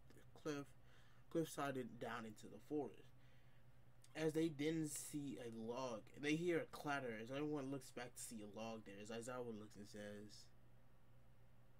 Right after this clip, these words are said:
"I don't know where he's at, but he's up here somewhere."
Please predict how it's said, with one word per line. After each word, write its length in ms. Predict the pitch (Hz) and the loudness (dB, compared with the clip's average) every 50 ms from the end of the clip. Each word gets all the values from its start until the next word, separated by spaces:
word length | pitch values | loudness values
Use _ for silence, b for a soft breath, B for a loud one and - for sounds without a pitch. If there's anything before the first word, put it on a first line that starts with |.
| - - - - - - - - - - - - - - - - - | -14 -14 -14 -14 -14 -14 -14 -14 -14 -14 -14 -14 -14 -14 -14 -10 -6
"I 60 | 113 113 | -4 -2
don't 160 | 113 120 123 | 0 2 2
know 100 | 120 117 | 2 2
where 180 | 123 127 135 | 4 4 4
he's 320 | 151 151 151 143 139 127 131 | 4 6 6 6 6 6 4
at, 220 | 131 110 107 - - - - - - | 0 0 -2 -6 -10 -12 -14 -12 -12
but 100 | - 202 208 | -10 -8 -6
he's 160 | 226 226 240 | -6 -4 -2
up 160 | 269 - - - | -2 -2 -2 -2
here 120 | - 113 | -4 -6
somewhere." 480 | - - - 107 - - - - - - | -6 -6 -8 -8 -8 -10 -10 -12 -12 -14